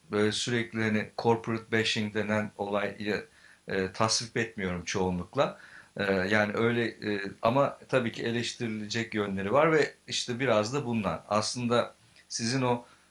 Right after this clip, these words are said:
e, bağımlılık diye kendinizi suçladığınız durum aslında arka planında binlerce kişi çalışıyor. Bizi nasıl daha, e, e, çok kullandırabilirler? İşte o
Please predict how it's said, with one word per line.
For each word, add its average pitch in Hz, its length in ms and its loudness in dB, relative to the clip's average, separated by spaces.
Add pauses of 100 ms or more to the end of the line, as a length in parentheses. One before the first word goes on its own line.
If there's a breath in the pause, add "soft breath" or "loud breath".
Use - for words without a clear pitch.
(140)
e, 101 160 -4
bağımlılık 120 540 4
diye 110 200 0
kendinizi 117 800 0
suçladığınız 98 840 -6
durum 92 360 -4
aslında 104 760 -2 (180 loud breath)
arka 107 380 0
planında 104 540 -4 (200)
binlerce 117 560 0
kişi - 240 -6
çalışıyor. 107 600 -2 (500 soft breath)
Bizi 107 280 -2
nasıl 113 320 -2
daha, 107 420 2 (360 soft breath)
e, - 80 -6
e, 95 720 -2 (260)
çok 104 260 -2
kullandırabilirler? 98 1200 -2
İşte - 220 -10
o 104 240 -2